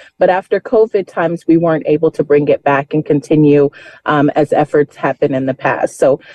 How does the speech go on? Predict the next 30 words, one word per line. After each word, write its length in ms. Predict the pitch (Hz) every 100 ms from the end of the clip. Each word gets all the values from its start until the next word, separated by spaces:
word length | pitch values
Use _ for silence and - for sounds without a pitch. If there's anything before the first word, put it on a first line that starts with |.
| - -
unfortunately, 540 | 165 180 - 180 160
we 160 | 156 156
don't 260 | 160 147
currently 460 | - 151 135 143 143
have 320 | - 127 -
one. 420 | 135 135 127 - _ _ _ - _
Uh, 140 | 151 156
we 100 | 165
typically 500 | - - 180 185 165
refer 320 | 165 - 165
people 380 | 160 185 - 160
to 220 | - 170
our 320 | 151 147 156 - _ _ -
local 420 | 175 208 - 175
thrift 260 | - 160 -
store 220 | - 151
here, 240 | 160 156
which 200 | 151 151 147
is 100 | -
kinda 400 | 190 160 151 156 _ -
across 380 | 156 - 151 -
the 100 | 165
street 360 | - 214 156
from 200 | 165 151
us. 200 | 131 170
So 140 | - 147
it 100 | 147
works 300 | 170 - 175
out 220 | 135 -
well. 340 | 139 - 233